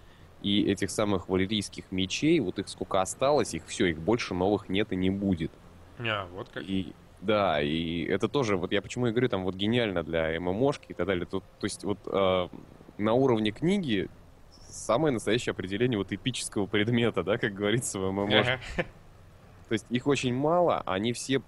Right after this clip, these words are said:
Speaker 1: передаются по наследству, у них у всех есть свои имена, и единственный способ сделать новые мечи —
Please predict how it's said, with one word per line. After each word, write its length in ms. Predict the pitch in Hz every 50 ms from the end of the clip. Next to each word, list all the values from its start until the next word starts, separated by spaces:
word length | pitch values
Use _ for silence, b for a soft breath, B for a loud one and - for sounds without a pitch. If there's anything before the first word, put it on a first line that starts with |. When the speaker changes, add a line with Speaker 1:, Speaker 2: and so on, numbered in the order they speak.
| - - -
Speaker 1:
передаются 560 | - 107 104 98 104 107 117 117 113 - 107
по 160 | - - 104
наследству, 800 | 98 101 98 98 98 - 110 123 139 143 - - - 95 82 71 - -
у 100 | - 95
них 240 | 95 104 107 -
у 60 | - 113
всех 340 | - - - 131 120 -
есть 260 | - 113 113 95 - -
свои 360 | - 101 101 104 110 110 113 101
имена, 500 | 95 92 92 92 101 123 143 160 160 117
и 100 | 67 98
единственный 420 | 98 98 110 123 120 110 - 107
способ 420 | 101 - - - 117 - - 95 95
сделать 420 | 95 98 107 113 101 95 - -
новые 400 | 110 113 107 101 90 90 87 82
мечи — 480 | 85 90 95 95 - - 160 175 185